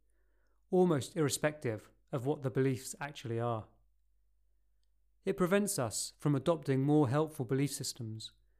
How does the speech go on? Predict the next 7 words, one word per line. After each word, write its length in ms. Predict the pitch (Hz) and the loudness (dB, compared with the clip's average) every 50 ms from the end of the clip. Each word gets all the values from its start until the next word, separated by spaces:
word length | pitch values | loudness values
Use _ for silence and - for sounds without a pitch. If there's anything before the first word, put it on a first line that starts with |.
| _ _ _ _ _ _ - | _ _ _ _ _ _ 0
when 140 | 151 143 | 4 4
we 80 | 147 143 | 4 4
find 300 | - - 156 156 156 151 | 4 4 4 4 4 4
ourselves 360 | 143 120 - 147 139 131 117 | 2 0 2 2 2 2 0
in 60 | 131 | 0
a 60 | 123 117 | -2 -2
situation 800 | - 165 147 - - 135 135 139 143 139 - 127 113 110 104 | -4 -4 -6 -4 -2 0 2 2 2 0 -2 -4 -4 -4 -6